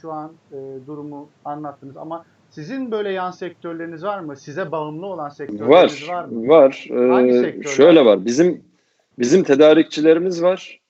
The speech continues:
Speaker 2: Bizim girdilerimizi üreten sektörler var. Bizim bu şekilde yan sanayilerimiz var. Ürünlerimizi, e, pazara sunan, e, bizden sonraki satış halkasını oluşturan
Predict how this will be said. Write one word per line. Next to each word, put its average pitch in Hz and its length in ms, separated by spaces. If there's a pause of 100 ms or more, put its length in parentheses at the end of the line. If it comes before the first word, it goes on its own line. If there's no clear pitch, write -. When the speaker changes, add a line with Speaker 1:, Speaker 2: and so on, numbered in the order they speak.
Speaker 2:
Bizim 131 380
girdilerimizi 151 640
üreten 156 420
sektörler 120 580
var. 110 380 (600)
Bizim 139 260
bu 147 80
şekilde 135 340
yan 131 160
sanayilerimiz 104 760
var. 123 240 (680)
Ürünlerimizi, 170 960 (120)
e, 131 360
pazara 165 640 (100)
sunan, 165 500 (160)
e, 127 80 (840)
bizden 131 400
sonraki 156 680 (160)
satış 151 440
halkasını 156 460
oluşturan 156 560